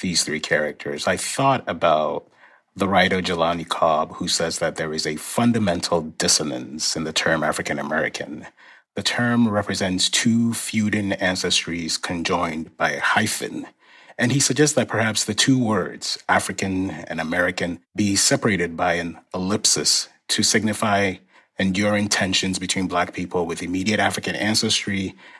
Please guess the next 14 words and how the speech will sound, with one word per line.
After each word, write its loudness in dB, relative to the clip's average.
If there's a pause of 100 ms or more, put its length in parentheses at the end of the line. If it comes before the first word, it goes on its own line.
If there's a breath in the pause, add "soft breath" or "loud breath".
(120 loud breath)
and 2
those 2
without. 2 (580 soft breath)
Um, 2
I 6
very 6
much 4
believe -2
that 0
my 0
novel 2
resides -2
in -8
the -10